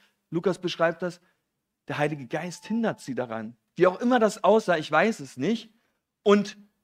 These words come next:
irgendwann ist er in Troas und bekommt nachts, ähm, hat er einen Traum, eine Vision, also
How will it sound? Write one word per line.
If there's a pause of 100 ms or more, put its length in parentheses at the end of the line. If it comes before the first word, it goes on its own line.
(100)
irgendwann
ist
er
in
Troas
und
bekommt
nachts, (460)
ähm,
hat
er
einen
Traum,
eine
Vision,
also